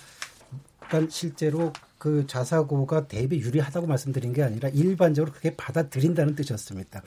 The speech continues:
그러니까 이렇게 받아들인다는 얘기는 뭐냐 하면 지금, 어, 우리 이제 서기업 대표님 말씀하셨던 것처럼,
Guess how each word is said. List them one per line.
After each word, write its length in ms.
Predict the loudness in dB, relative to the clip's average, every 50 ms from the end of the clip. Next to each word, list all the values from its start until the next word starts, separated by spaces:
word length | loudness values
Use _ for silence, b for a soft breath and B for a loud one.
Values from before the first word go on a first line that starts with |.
| B B B B B B B B
그러니까 100 | 0 2 2
이렇게 220 | 2 0 0 -2 -2
받아들인다는 800 | -2 0 2 2 2 0 0 2 2 4 4 4 4 4 4
얘기는 360 | 4 4 2 2 2 4 4
뭐냐 320 | 2 2 2 2 2 2 2
하면 280 | 4 4 2 2 2 0 b b b b b b b
지금, 400 | b -2 4 4 6 6 6 2 2
어, 440 | 0 2 2 4 4 2 0 -2 -4
우리 220 | -4 -2 0 0 0
이제 240 | 0 -2 -2 -2 -2
서기업 300 | -2 0 0 0 0 0
대표님 360 | -2 -4 -2 -2 0 0 0
말씀하셨던 560 | 0 -2 -4 -4 -4 -4 -4 -4 -6 -6 -6
것처럼, 420 | -6 -6 -6 -4 -2 -2 -2 -2